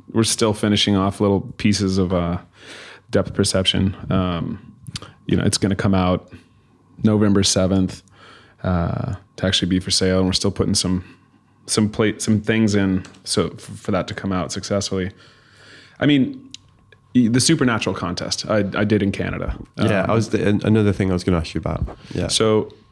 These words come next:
Speaker 1: you know, what's next? I, I, I've, I've always been,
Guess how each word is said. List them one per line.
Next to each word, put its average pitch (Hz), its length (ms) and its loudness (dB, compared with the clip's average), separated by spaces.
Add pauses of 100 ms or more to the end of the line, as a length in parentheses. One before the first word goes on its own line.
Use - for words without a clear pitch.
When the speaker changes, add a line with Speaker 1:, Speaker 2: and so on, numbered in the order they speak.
(120)
Speaker 1:
you 123 80 4
know, 113 100 4
what's 110 260 2
next? 110 300 0
I, 110 80 2 (100)
I, 80 120 -6 (100)
I've, 104 300 -2
I've 104 200 -2
always 120 420 2
been, 104 520 2